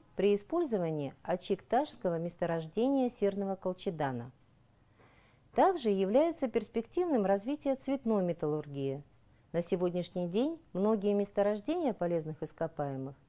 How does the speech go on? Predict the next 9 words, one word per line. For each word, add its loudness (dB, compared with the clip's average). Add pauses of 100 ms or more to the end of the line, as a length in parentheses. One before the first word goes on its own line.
(120)
не 2
используются. -4 (760)
Практическое 4
экономическое 4
значение 2
имеет 2
Джируйское 2
золоторудное 2
месторождение. 0